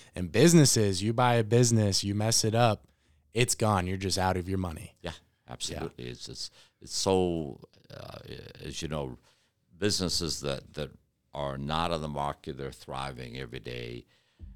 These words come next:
Speaker 2: Uh, you, you talk to the, the owners or the general manager of a division, it's a constant struggle for them. The employees might not feel it, but otherwise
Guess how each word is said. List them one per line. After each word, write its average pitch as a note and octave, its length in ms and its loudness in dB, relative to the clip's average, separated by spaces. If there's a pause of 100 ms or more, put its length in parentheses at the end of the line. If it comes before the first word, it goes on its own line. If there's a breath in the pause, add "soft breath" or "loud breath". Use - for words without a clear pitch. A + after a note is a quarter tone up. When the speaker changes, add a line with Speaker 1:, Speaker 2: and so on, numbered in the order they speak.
(160)
Speaker 2:
Uh, C2+ 280 -12 (260)
you, D#2 300 -10
you D2+ 180 -8
talk - 480 -6
to C#2+ 720 -8 (300)
the, A1+ 320 -16 (160)
the A#1 440 -14 (120)
owners C#2+ 680 -6
or A#1+ 360 -12
the A#1 180 -16
general C#2 320 -6
manager C2 540 -8
of A1+ 80 -14
a B1 80 -12
division, A#1 640 -6 (400 soft breath)
it's G#2+ 240 0
a - 180 -6
constant - 800 -8
struggle A#1+ 720 -10 (280)
for A#1+ 120 -14
them. A#1+ 300 -10
The B1+ 140 -10
employees F#2 600 -2
might A#1+ 260 -6
not A#1+ 280 -12
feel A1+ 340 -12
it, G#1+ 120 -16
but A1+ 160 -12
otherwise B1 760 -8